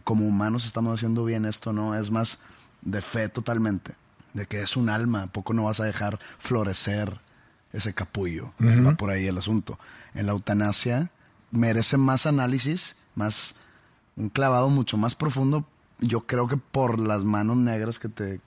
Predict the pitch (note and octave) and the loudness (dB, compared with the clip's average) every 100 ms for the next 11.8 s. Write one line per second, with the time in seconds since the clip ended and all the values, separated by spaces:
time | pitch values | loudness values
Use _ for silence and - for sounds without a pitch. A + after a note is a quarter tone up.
0 | - - - A#2 A#2 G#2 A2 G#2+ G2 A2+ | -6 -2 6 8 10 8 4 0 0 2
1 | A#2 E3 E3+ - _ _ - G#2 F#2 G2+ | 4 4 0 -8 _ _ -6 -2 0 0
2 | C#3 A2 - - - - - - _ _ | 0 0 -2 -6 -14 -20 -20 -20 _ _
3 | - - - F#2+ - - - - A#2 - | -10 -8 -4 -2 0 0 0 0 -2 -2
4 | A2 B2 B2 A2 G#2+ A2+ A2 G#2+ G#2 - | -2 0 0 2 2 2 4 2 2 0
5 | A#2 A2 G2 F#2 F#2 - - - _ _ | 0 0 -2 -6 -12 -20 -20 -20 _ _
6 | F#2 F#2+ - G2+ - G2 G2 - G#2+ - | -4 -4 -2 -4 -2 -2 0 -2 -2 -6
7 | - - - - - - B2 C3+ D3 D3+ | -16 -18 -20 -20 -18 -2 6 10 10 10
8 | - C3+ C3+ C#3+ C3+ B2+ B2+ - C3+ C3+ | 8 6 6 4 6 6 6 6 8 10
9 | A2+ A#2+ A#2+ A2 - A#2 G#2+ G2+ G2+ G2 | 8 6 4 4 4 6 6 4 0 0
10 | G2+ G2+ G#2+ A2 G#2+ A2 A#2+ A2 F#2 A2 | 4 4 4 4 4 4 4 4 6 6
11 | G#2 G#2+ G#2 G#2 G2+ F#2 F2 | 6 6 4 4 2 2 0